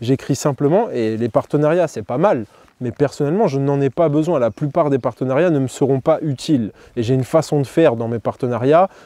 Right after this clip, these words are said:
Je fais des, je ne fais des partenariats qu'avec des gens que je connais physiquement, avec des gens avec qui je m'entends bien. Enfin, il faut déjà que je rencontre la personne. Je ne suis pas, euh, capable, peut-être que, peut-être que je suis un peu vieux et un peu vieillot, je ne suis pas capable de faire des partenariats en D M comme ça ou en Messenger,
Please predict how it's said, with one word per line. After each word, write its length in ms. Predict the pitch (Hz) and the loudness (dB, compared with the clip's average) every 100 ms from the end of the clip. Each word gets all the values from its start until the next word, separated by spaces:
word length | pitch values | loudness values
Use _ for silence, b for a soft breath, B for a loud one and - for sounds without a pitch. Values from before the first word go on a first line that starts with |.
| B | B
Je 180 | 113 135 | -2 0
fais 220 | - 151 | 2 2
des, 80 | 135 120 | 2 -2
je 140 | 131 123 | -4 -4
ne 60 | |
fais 200 | 127 160 | -2 0
des 240 | 135 127 123 | 0 0 0
partenariats 520 | - 120 139 127 156 | -2 -4 -4 0 0
qu'avec 280 | - 131 131 | 2 0 2
des 100 | 131 | 2
gens 160 | 139 | 2
que 60 | 131 | 0
je 80 | 123 | -2
connais 260 | - 131 | 0 0
physiquement, 560 | 127 - 127 127 160 185 B B - | -2 -2 -4 0 2 2 B B -4
avec 220 | 123 131 | 0 2
des 140 | 139 | 2
gens 120 | 143 | 2
avec 200 | 147 127 | 2 0
qui 100 | - | -2
je 100 | 139 | -2
m'entends 280 | 135 131 131 | -2 -4 -4
bien. 180 | 127 165 | 0 0
Enfin, 240 | 175 - 127 | 0 -2 -4
il 80 | |
faut 180 | 123 - | -4 -2
déjà 220 | 135 143 | 2 2
que 60 | 143 | 2
je 60 | 123 | 0
rencontre 340 | 139 147 135 | -4 -4 -4
la 80 | 131 | -2
personne. 380 | 127 - 170 185 B B - | -2 0 0 0 B B -8
Je 160 | 117 | 0
ne 80 | 139 | 0
suis 240 | 131 - 143 | 0 -2 -2
pas, 380 | - 180 175 | 2 4 4
euh, 680 | 85 127 123 120 120 117 117 - | 2 2 2 2 0 -2 -6 0
capable, 400 | 147 123 170 127 | 0 4 2 2
peut-être 340 | 139 151 143 | -2 0 -2
que, 540 | - 123 120 113 113 107 | -2 -2 -2 -2 -4 -6
peut-être 280 | 127 135 135 | -2 -2 -2
que 100 | 120 | -4
je 60 | |
suis 100 | - | -4
un 80 | 123 | -6
peu 140 | 113 127 | -2 0
vieux 480 | 123 123 160 151 | 0 2 4 4
et 20 | 123 | 2
un 140 | 117 | -2
peu 100 | 127 | -4
vieillot, 460 | 120 120 139 170 196 B B B | -2 2 4 4 2 B B B
je 180 | 120 113 | -6 -4
ne 40 | 127 | -4
suis 120 | - | 0
pas 140 | 165 | 0
capable 280 | - 147 160 | 2 2 2
de 80 | 135 | 0
faire 220 | - 160 | -2 0
des 80 | 131 | 0
partenariats 600 | - - 135 131 139 160 | 0 -2 -2 -2 0 0
en 120 | 135 | 0
D 120 | 123 | 2
M 240 | 143 151 143 | 4 4 2
comme 180 | 127 | -4
ça 260 | - 151 156 | 0 2 4
ou 160 | 127 120 | 2 -2
en 220 | 123 120 | -4 -4
Messenger, 580 | 127 123 127 123 151 | -6 -4 -4 0 2